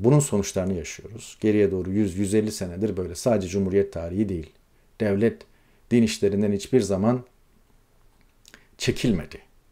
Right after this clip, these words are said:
Burnunu hep soktu o işe yani. Evet.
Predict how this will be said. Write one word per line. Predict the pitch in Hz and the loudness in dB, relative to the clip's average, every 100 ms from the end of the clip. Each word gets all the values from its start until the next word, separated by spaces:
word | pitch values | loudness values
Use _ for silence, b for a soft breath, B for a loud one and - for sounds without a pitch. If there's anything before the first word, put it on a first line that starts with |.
| _ _ _ _ - | _ _ _ _ 6
Burnunu | 143 151 143 | 8 10 10
hep | 147 - | 8 8
soktu | - 127 - 110 | 8 6 8 4
o | |
işe | 80 - 85 | 4 -2 -6
yani. | - - - _ - | -8 -10 -18 _ -18
Evet. | 95 85 | -16 -16